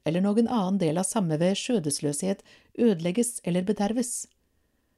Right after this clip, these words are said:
Mølleren skulle ha en fjerdedel av inntektene fra malingen. Utvandringen til U S A,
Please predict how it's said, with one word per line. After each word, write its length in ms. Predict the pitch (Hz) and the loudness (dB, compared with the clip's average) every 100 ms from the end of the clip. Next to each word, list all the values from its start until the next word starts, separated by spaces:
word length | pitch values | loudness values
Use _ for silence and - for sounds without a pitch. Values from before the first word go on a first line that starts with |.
| _ _ _ _ - | _ _ _ _ 2
Mølleren 360 | 185 175 170 - | 4 4 2 0
skulle 240 | 185 175 | -2 0
ha 220 | 170 175 - _ _ _ _ _ - | 0 0 -4 _ _ _ _ _ -2
en 80 | 190 | -2
fjerdedel 560 | - 147 147 160 185 165 - | 2 0 0 0 -2 -2 -4
av 160 | 143 | -4
inntektene 640 | 175 156 127 - - 143 143 - | -4 -6 -8 -10 -6 -4 -4 -4
fra 300 | 135 139 - | -4 -4 -2
malingen. 540 | 180 156 165 190 143 _ _ _ _ _ _ _ _ _ _ _ _ _ _ _ _ _ _ _ _ _ _ _ - | -2 0 -2 -2 -4 _ _ _ _ _ _ _ _ _ _ _ _ _ _ _ _ _ _ _ _ _ _ _ -2
Utvandringen 720 | 160 170 - 156 156 156 156 147 | 0 0 2 2 4 4 2 2
til 160 | 147 | 0
U 160 | 156 147 | 2 0
S 160 | 156 | 0
A, 160 | 151 | -6